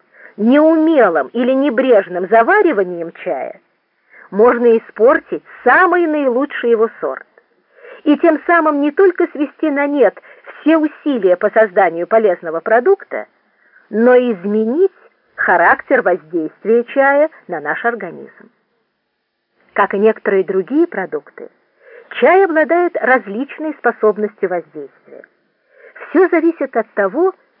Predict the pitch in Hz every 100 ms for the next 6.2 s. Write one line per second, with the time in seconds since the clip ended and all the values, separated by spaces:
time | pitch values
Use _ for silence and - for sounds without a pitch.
0 | - 233 330 320 269 233 247 233 208 160
1 | - - _ _ _ _ _ _ _ _
2 | _ _ _ _ _ _ _ _ _ -
3 | 233 330 - 427 370 359 330 359 320 294
4 | 285 277 311 302 - - - 269 254 214
5 | 196 196 208 208 285 381 220 165 - -
6 | 151 139